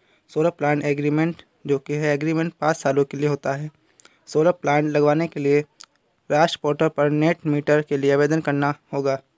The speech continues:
बैंक अकाउंट में सब्सिडी आएगी आपके, जो कि सोलर प्लांट लाभार्थी के बैंक खाते में सब्सिडी राशि डाली जाती है। इसके आधिकारिक वेबसाइट है, जो कि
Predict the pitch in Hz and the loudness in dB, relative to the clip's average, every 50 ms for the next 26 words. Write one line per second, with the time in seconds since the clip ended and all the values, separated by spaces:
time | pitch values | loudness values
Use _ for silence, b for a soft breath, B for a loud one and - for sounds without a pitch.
0 | b b b b b b b b - 147 151 160 175 165 156 151 147 147 147 151 | b b b b b b b b -8 -4 -2 -2 -2 -2 -2 -2 0 2 2 2
1 | 151 156 151 - 156 - - 151 143 143 156 170 175 - _ _ _ b b b | 2 0 0 -2 -4 -4 -4 -6 -4 -2 -2 -4 -4 -6 _ _ _ b b b
2 | b b b - 143 143 147 147 151 151 143 143 _ - 151 147 139 151 151 151 | b b b -2 -2 0 0 2 2 2 0 0 _ -2 -2 0 2 2 0 0
3 | - 151 147 - - 147 151 160 - - 143 143 147 147 147 147 139 135 147 135 | 0 -4 -4 -2 0 0 0 0 0 2 0 2 2 2 2 0 0 0 -4 -4
4 | - - 160 - - 139 131 139 156 160 - - 135 - - 147 147 147 - 151 | -4 -6 -8 -4 -4 -2 0 0 0 0 -2 -2 -4 -4 -2 -2 -4 -4 -4 -4
5 | 143 143 135 - 143 - - 151 139 151 151 143 135 135 - - 156 156 b b | -6 -4 -2 -2 -4 -2 -2 -4 -2 0 0 0 0 0 -2 -4 -6 -6 b b
6 | b b b b - 135 135 139 139 143 135 - - - 131 131 123 123 _ _ | b b b b -8 -4 0 0 0 0 0 -4 -8 -12 -10 -10 -10 -10 _ _
7 | _ _ _ _ _ _ _ _ _ _ _ _ _ _ _ _ _ _ _ _ | _ _ _ _ _ _ _ _ _ _ _ _ _ _ _ _ _ _ _ _
8 | _ _ _ _ _ _ _ _ _ _ _ B B B B B B _ _ _ | _ _ _ _ _ _ _ _ _ _ _ B B B B B B _ _ _
9 | _ _ _ _ _ _ _ b b b b b b b 160 151 - - 175 175 | _ _ _ _ _ _ _ b b b b b b b -8 -8 -4 0 0 0
10 | 160 156 - 165 170 175 170 156 - - 170 160 156 - 160 156 143 156 151 151 | 0 0 0 0 2 4 2 2 0 0 -2 -2 -2 0 -2 -2 0 0 -2 -2
11 | - 165 165 160 | -2 -4 -6 -6